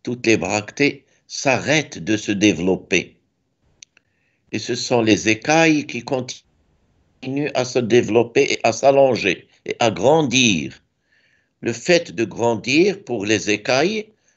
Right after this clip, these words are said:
entraîne un rapprochement très important entre les écailles. Elles se touchent entre elles et elles se soudent.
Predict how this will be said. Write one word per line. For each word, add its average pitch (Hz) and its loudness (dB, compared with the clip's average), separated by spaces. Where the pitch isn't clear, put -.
entraîne 160 -2
un 123 -8
rapprochement 135 -2
très 190 4
important 127 -4
entre 113 -8
les 98 2
écailles. 127 0
Elles 120 -2
se - -2
touchent 120 2
entre 117 -2
elles 156 2
et 131 2
elles 127 -2
se 117 -2
soudent. 123 2